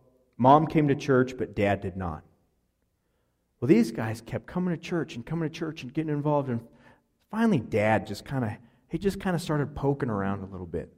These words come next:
He would, you know, he'd come at the end of the church to pick his kids up and just kinda see what was going on. Barry, do you wanna come up? We're gonna close pretty soon. Um,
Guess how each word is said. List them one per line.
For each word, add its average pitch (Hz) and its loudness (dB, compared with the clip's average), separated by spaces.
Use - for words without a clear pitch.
He 131 -2
would, 135 -2
you 120 -10
know, 160 0
he'd 160 0
come 156 0
at 151 -4
the 151 -2
end 139 2
of 143 -4
the - -18
church 143 0
to 143 -10
pick 139 -6
his 139 -6
kids 131 -4
up 131 -2
and 117 -6
just 120 -10
kinda 135 -2
see - -2
what 143 -2
was 143 -2
going 135 2
on. 120 -2
Barry, 156 6
do 143 2
you 147 2
wanna 139 0
come 143 0
up? 127 2
We're 127 -2
gonna 107 -4
close 113 -8
pretty 92 -14
soon. 98 -10
Um, 127 2